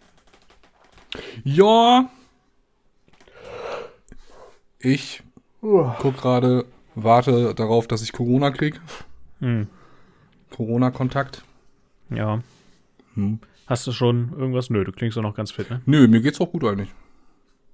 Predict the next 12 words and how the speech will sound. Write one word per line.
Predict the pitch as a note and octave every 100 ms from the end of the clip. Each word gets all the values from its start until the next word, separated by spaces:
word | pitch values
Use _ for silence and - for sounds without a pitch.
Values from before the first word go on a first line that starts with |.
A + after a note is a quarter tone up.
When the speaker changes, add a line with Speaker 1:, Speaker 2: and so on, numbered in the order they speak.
| _ _ _ _ _ _ _ _ _
Speaker 1:
Aber | G#2+ G#2 G#2
die | G#2+ G#2+ G2
Wahrscheinlichkeit, | G#2 G#2 - A#2+ D3 D#3 - C3+
dass | C3 B2
ich's | A#2 -
krieg, | A#2 A2
ist | G2+
sehr | G2+ F#2+
hoch. | G2 - - _ _ _ _ _ _ _ _ _ _ _ _ _ _ _ _ _ _ _ _ _ _ - -
Speaker 2:
Vielleicht | B2 A#2 B2
war | B2+
die | B2+